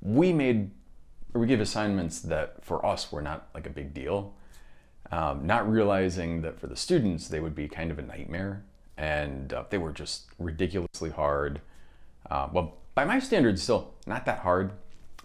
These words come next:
The students found them very hard. And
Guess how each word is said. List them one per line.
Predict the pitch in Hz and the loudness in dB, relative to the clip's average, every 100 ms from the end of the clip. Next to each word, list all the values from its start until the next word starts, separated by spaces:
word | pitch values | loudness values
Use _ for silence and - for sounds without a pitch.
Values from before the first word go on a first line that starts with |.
| - | -12
The | - | -4
students | 101 262 190 113 | 4 8 10 8
found | - 78 71 | 4 -2 -2
them | 71 | -6
very | 71 60 | -6 -8
hard. | - 50 50 - - - - | -10 -12 -12 -18 -20 -18 -2
And | 82 85 82 80 78 | 2 4 4 2 -2